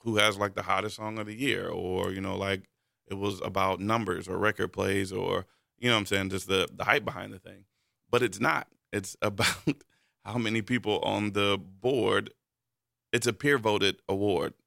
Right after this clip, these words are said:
So how many people that are voting members voted for this project is to this certain caliber of where we can actually, you know, be like, "Yeah,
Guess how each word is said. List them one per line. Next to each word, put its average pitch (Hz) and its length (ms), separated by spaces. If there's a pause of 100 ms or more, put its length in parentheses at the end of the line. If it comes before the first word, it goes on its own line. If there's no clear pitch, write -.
(100)
So 98 200
how 101 120
many 107 200
people 98 520 (340)
that 101 120
are 98 60
voting 113 340
members 92 340
voted 98 380
for 95 280
this 104 240
project 95 500
is 95 380 (320)
to 113 120
this 107 200
certain 104 320
caliber 101 420
of 90 120
where 95 180
we 95 120
can 92 180
actually, 92 640 (180)
you 95 140
know, 92 340 (220)
be 98 120
like, 92 300
"Yeah, 95 120